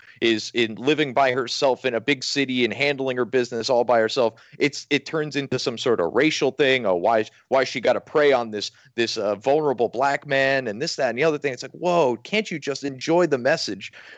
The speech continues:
Uh, I even saw another article that was with the Black Panther. Obviously, all of the wonderful stuff that, all the, uh,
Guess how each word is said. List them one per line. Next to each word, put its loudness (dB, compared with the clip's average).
Uh, 4
I 2
even 0
saw 0
another 2
article 4
that -2
was -8
with -2
the 0
Black 2
Panther. -2
Obviously, 0
all 2
of 0
the 2
wonderful -2
stuff -2
that, -2
all 4
the, -4
uh, 2